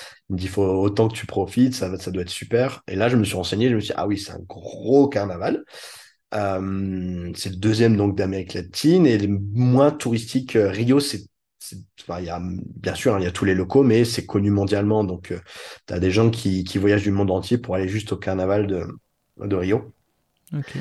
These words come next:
Speaker 1: Tandis que Barranquilla, t'as toujours un côté, un, t'as encore un côté un peu plus, on va dire, plus local, on va dire, en
Speaker 2: Ouais.
Speaker 1: tout cas.
Speaker 2: Plus
Speaker 1: Donc, euh,
Speaker 2: authentique.
Speaker 1: voilà. Mais qui est, euh, qui est immense.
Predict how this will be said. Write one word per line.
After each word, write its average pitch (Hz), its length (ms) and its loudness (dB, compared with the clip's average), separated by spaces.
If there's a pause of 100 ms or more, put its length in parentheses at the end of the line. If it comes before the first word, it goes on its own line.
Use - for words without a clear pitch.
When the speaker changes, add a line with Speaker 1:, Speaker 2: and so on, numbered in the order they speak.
(180)
Speaker 1:
Tandis 101 260 -2
que 113 120 0
Barranquilla, 117 720 2
t'as 113 220 -4
toujours 120 200 -4
un 117 60 -2
côté, 117 400 -4
un, 117 160 -2
t'as - 140 -8
encore 113 200 -4
un 113 80 -2
côté 110 260 -6
un 110 60 -2
peu 101 220 -6
plus, 113 240 -6
on 104 80 0
va 104 120 -2
dire, 117 180 -4
plus 127 100 -4
local, 117 380 0
on 90 80 -8
va 90 100 -6
dire, 87 140 -12
en - 60 -6
Speaker 2:
Ouais. 117 80 -2
Speaker 1:
tout 107 40 -4
cas. - 160 -10 (380)
Speaker 2:
Plus 143 100 -6
Speaker 1:
Donc, - 240 0
euh, 95 140 6
Speaker 2:
authentique. 92 360 -2 (220)
Speaker 1:
voilà. 110 380 2 (400)
Mais 107 340 4
qui 135 320 4
est, 127 60 8
euh, 73 500 -2
qui - 200 -12
est - 20 -8
immense. 110 580 0